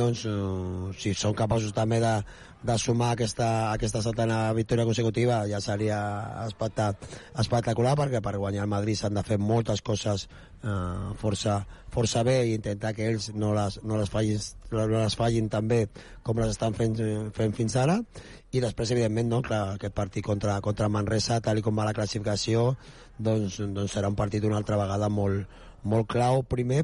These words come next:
per, per aquesta classificació de la, de la Copa del Rei i després, doncs, per, eh, situar-te en aquesta situació de, de nou deu equips que, que al final lluitaran per la Copa del Rei i també lluitaran per la, per als, pels play-offs, no?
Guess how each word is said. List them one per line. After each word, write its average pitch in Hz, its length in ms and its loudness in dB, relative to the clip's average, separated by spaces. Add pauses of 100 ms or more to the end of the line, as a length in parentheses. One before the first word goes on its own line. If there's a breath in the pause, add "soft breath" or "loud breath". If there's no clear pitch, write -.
per, 180 360 0
per 123 120 0
aquesta 120 260 -2
classificació 123 460 2
de 127 80 4
la, 117 160 2
de 110 300 -2
la 104 100 0
Copa 110 260 0
del 104 140 0
Rei 95 240 -2
i 113 80 0
després, 110 480 0
doncs, 123 240 2
per, 120 320 2
eh, 98 840 -4 (100)
situar-te 113 540 0 (220)
en 113 80 -2
aquesta 113 380 -2
situació 113 480 0
de, 117 120 4 (540 loud breath)
de 104 240 -2 (960)
nou 117 300 4
deu 117 180 2
equips 131 480 -4 (260 loud breath)
que, 113 180 0 (280)
que 101 180 -2 (120)
al 95 180 -2
final 104 320 0
lluitaran 104 400 2
per 107 120 0
la 107 120 0
Copa 107 240 2
del 104 80 -2
Rei 117 220 4
i 135 60 -2
també 101 280 0
lluitaran 92 380 -2
per 95 180 -4
la, 92 140 -6 (580 loud breath)
per 110 220 4
als, - 340 -4 (240)
pels 113 160 2
play-offs, 101 480 0
no? 151 140 -2